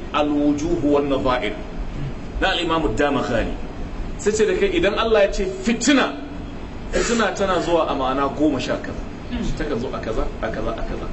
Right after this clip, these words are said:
Ni'ima, ni'ima kan zo a ma'ana guda goma. Mun faɗa jiya ai, duk mun kawo su. To min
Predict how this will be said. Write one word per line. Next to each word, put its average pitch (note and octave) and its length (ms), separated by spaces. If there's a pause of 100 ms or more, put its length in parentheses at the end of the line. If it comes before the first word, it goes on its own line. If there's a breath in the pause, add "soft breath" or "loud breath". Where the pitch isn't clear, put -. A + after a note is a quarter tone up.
(440)
Ni'ima, A#3 560 (680)
ni'ima A#3 300
kan G3 160
zo G#3+ 160
a F#3 40
ma'ana F3 280
guda D3+ 200
goma. D3 260
Mun A3 120
faɗa E3+ 220
jiya D#3 220
ai, - 120 (140)
duk - 140 (100)
mun A#3 140
kawo A3+ 320
su. - 160 (720)
To G3+ 200
min B3 560